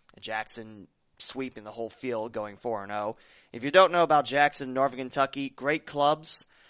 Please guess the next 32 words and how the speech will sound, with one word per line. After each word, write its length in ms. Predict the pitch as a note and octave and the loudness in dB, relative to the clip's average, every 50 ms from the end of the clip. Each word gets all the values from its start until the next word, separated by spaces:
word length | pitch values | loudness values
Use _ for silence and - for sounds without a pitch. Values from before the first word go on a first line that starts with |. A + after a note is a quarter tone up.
| _ _ _ | _ _ _
not 280 | A#2 C3 C#3+ D#3 E3 | 0 2 4 4 4
affiliated 480 | C#3 - - D#3 D3 D3 C#3+ C#3+ C#3+ C3+ | 4 2 0 0 2 2 2 0 0 0
with 140 | B2+ C3 A#2 | -2 -4 0
high 180 | C3+ C#3 C#3 C3+ | 2 2 2 2
schools, 540 | - - - C3+ C3 C3 C3 B2+ - - C3 | 0 -2 -4 -4 -4 -4 -4 -4 -6 -6 -6
meaning 480 | B2+ C3 C3 C3 C3 B2+ B2 B2 A2+ _ | -6 -8 -6 -6 -8 -8 -10 -12 -16 _
you 140 | - A#2+ B2+ | -14 -12 -6
don't 220 | B2 C#3 C3+ C3+ A#2+ | -4 -4 -4 -2 -2
have 180 | B2+ C3 B2+ | -4 -4 -4
to 80 | - B2+ | -4 -6
live 160 | B2 B2+ A#2 | -6 -6 -6
in 60 | B2 | -6
that 180 | A#2+ A#2 A2 G#2 | -6 -8 -8 -8
district 380 | - C3 - - - G#2+ - | -8 -8 -8 -8 -10 -14 -16
to 60 | - - | -18 -18
play. 440 | - - D3+ D3 C#3+ C#3+ C#3+ C#3 | -8 -2 0 2 2 2 0 -2
If 140 | B2 A2 - A2 | -6 -12 -14 -14
your 220 | G#2+ G#2+ G#2+ G2+ | -12 -12 -10 -10
school 240 | - - - B2+ B2+ | -10 -10 -8 -10 -8
district 360 | A2 B2 A#2+ - - A#2 G#2+ | -8 -8 -10 -10 -12 -8 -6
doesn't 180 | C3 C#3 C#3 C3 | -4 -4 -4 -4
have 160 | B2 B2 A#2+ | -4 -4 -2
hockey, 320 | A#2+ A#2 A#2 A#2 - A#2+ | -2 -2 -2 -4 -6 -12
you 120 | A2+ G#2+ G#2 | -16 -16 -16
can 100 | G2+ G2 | -14 -12
go 140 | G2 G2+ | -12 -12
play 240 | G2+ - - A2+ G#2 | -12 -10 -12 -12 -12
for 120 | G2 - G2+ | -12 -12 -8
them 200 | G#2+ A#2 B2+ B2 | -6 -6 -6 -6
if 120 | A2+ - | -8 -12
you 100 | A#2 A2+ | -12 -8
want, 300 | A2 A#2 A#2 A#2 A#2+ - | -6 -6 -6 -6 -8 -12